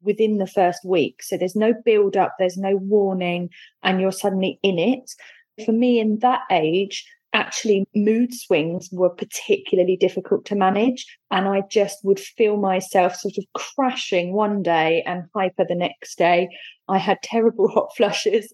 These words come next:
And I remember the boyfriend at the time, I would be throwing plates at him. I was so angry at everybody and everything, which is just so out of character of my personality. Interestingly, this time round, the reason I found out I was in early menopause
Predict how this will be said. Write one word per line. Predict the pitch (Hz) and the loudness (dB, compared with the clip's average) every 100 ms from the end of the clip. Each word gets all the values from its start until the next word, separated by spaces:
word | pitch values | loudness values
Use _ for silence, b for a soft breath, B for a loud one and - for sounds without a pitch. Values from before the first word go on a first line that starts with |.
| - | -2
And | 196 202 | 0 2
I | |
remember | 208 214 214 | 0 0 0
the | 208 | 0
boyfriend | 202 214 208 196 | 0 -4 -2 -2
at | |
the | - | -2
time, | - 196 185 | -2 -2 0
I | 185 | -2
would | 190 - b b _ | -4 -8 b b _
be | 214 | -6
throwing | 208 - 208 196 202 | -4 0 2 2 0
plates | - 208 185 - | 0 0 0 -2
at | 180 - | -2 0
him. | 190 | -2
I | 196 196 | 0 0
was | 220 - | -4 -4
so | 233 220 | -2 0
angry | 226 233 233 196 | 0 0 -2 -2
at | 202 | -2
everybody | 196 202 202 196 196 196 B B _ | 0 -2 -2 0 0 -2 B B _
and | 208 | 0
everything, | 202 196 196 180 170 - | 2 0 0 -2 -2 -2
which | 208 - - _ | -2 -2 -12 _
is | 214 | -4
just | - 240 | -2 -2
so | - 196 | 0 2
out | 190 | 2
of | 196 | 0
character | - 185 - 190 | 0 -2 -2 -4
of | - | -2
my | 185 | -2
personality. | - 185 - 196 190 185 - 165 214 _ _ - | 0 -4 0 0 0 0 0 0 -2 _ _ -4
Interestingly, | 262 247 240 247 233 220 214 | -2 -2 -2 0 0 0 0
this | 262 262 | -2 -2
time | - 233 190 180 | -4 0 0 0
round, | 170 170 170 _ | -2 -4 -6 _
the | 220 | -2
reason | 208 247 269 226 | 0 0 0 -2
I | 190 180 175 - _ - | 0 0 -2 -6 _ -4
found | 185 185 | -2 2
out | 170 | 2
I | 170 | 2
was | 175 180 | 0 0
in | 226 214 | 0 2
early | 170 156 | 0 0
menopause | 165 156 160 180 113 - | -2 -4 -4 -2 -2 -2